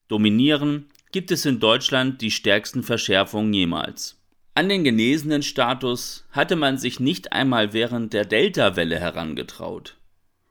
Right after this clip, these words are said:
Und nun will man die harmlosere Omikron-Welle dafür als Grund nehmen?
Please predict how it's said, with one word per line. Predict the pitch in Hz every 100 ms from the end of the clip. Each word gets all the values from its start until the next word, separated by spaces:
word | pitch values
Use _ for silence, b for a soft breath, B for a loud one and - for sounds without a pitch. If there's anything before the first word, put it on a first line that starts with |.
| _
Und | - 151 135
nun | 185 226
will | 147 147
man | 135 120
die | 107
harmlosere | 95 101 143 156 165 147 143 139
Omikron-Welle | 113 135 147 - 123 123 104 120 110
dafür | 95 113 110
als | 92 - -
Grund | 90 117 147
nehmen? | 165 175 175 185